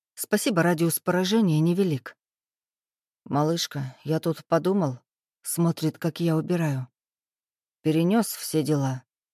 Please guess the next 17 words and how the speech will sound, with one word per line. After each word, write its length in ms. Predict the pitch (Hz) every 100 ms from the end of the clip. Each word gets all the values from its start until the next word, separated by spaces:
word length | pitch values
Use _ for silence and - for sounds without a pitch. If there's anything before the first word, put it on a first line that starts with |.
| _ _
Хочу 400 | - 165 - 170
вместе 480 | 165 196 175 -
с 80 | 156
тобой 320 | - 151 151
побыть. 500 | 135 131 156 127 - - _ _ _ -
Зачем 420 | 147 175 - 240
столько 420 | - 156 139 165
денег, 400 | 147 208 156 127
если 300 | 139 139 143
процесс 540 | 139 156 147 202 185 139
их 100 | 131
заработка 600 | 165 190 127 143 - 147
лишает 520 | 143 156 226 196 -
единственного 760 | 147 139 170 175 - 139 139 143
ребёнка?» 720 | 143 131 147 135 127 135 127 _ _ _ _ _ _ _ _ _ -
Вопрос 520 | 160 185 - 247 240
риторический. 960 | - 151 156 160 196 147 - - 131